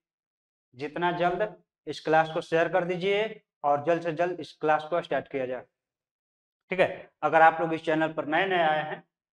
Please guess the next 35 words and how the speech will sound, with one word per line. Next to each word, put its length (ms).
तो 40
कृपया 260
चैनल 320
को 100
सब्सक्राइब 460
कर 140
दीजिएगा 460
और 200
अगर 220
क्लास 360
अच्छा 300
लगे, 240
तो 40
फिर 380
इस 140
वीडियो 240
को 100
लाइक 240
भी 100
कर 120
दीजिएगा। 460
तो 160
चलिए, 260
आज 240
हम 120
बात 240
करने 200
वाले 260
हैं 200
हिंदी 320
विषय 380
के 300
पांचवें 460
नंबर 300
पाठ 340